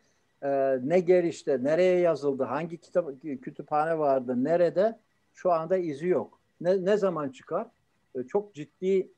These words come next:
mesela, e, Boletiko'nun, Boletiko'nun kaftanı, e, paylaştılar geçen şeyde, Saint Petersburg Mü-, Müzesi'nde. Tamamı, e,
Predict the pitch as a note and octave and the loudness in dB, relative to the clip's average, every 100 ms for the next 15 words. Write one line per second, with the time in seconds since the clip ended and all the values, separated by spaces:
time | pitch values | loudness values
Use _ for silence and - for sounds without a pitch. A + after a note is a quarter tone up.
0 | _ _ - C#3 D#3 D3+ C#3 - _ - | _ _ -10 -8 -4 -2 -2 -6 _ -6
1 | C3+ C3 B2+ A#2+ - - _ _ B2 D3 | -2 0 0 -2 -6 -14 _ _ 2 4
2 | D#3+ F#3 E3+ D3+ E3+ A#3+ - _ _ _ | 4 2 2 2 2 -4 -8 _ _ _
3 | _ _ _ C3+ C#3+ D#3 - E3 C#3+ F#3 | _ _ _ -2 0 -2 -4 -2 0 -2
4 | B3+ - _ _ _ - B3 - - D#3+ | -6 -12 _ _ _ -2 0 0 -2 0
5 | D#3 G3+ C4 _ _ _ _ C3 C3 C3 | 0 -4 -6 _ _ _ _ -4 -2 0
6 | B2+ A#2+ A#2 A2+ A#2 G2+ G2 - _ _ | -2 -2 -6 -10 -12 -16 -20 -20 _ _
7 | D#3 F3+ F3+ - A#3 A#3 D#3+ B2 A#2 A2 | 4 6 4 0 2 2 2 -4 -4 -6
8 | A#2 C#3+ C#3 C3+ C3 - - D3+ D#3 D#3 | 2 2 4 2 0 -8 -2 -2 0 -2
9 | E3 E3 F3 - C#3 C3+ C3 A2+ A#2+ - | -4 -4 -6 -6 -4 -2 -2 -4 -6 -6
10 | B2 F#3+ - _ _ F3+ A3 G#3 F3+ A#3 | -6 -6 -8 _ _ 0 4 4 4 0
11 | C4 B3+ _ _ _ - | -2 -8 _ _ _ -10